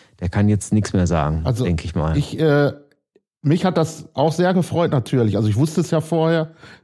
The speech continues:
Speaker 2: ähm, schon, aber, ähm, trotzdem, also ich, ich hab mich sowieso drüber gefreut. Auch tatsächlich auch mal für Sven habe ich mich gefreut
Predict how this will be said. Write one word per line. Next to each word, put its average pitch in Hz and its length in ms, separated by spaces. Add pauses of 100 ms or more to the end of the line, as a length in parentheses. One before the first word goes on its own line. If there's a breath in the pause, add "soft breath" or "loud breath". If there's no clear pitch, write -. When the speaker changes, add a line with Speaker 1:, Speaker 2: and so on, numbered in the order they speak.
Speaker 2:
ähm, 135 400
schon, 151 420
aber, 120 400
ähm, 120 300
trotzdem, 139 500
also 113 140
ich, 101 180 (220)
ich - 200
hab 120 140
mich 110 100
sowieso 104 280
drüber 104 200
gefreut. 92 340
Auch - 180 (300 loud breath)
tatsächlich 127 440
auch 127 120
mal 120 120
für 107 180
Sven 120 260
habe 95 100
ich 90 80
mich 92 120
gefreut 98 460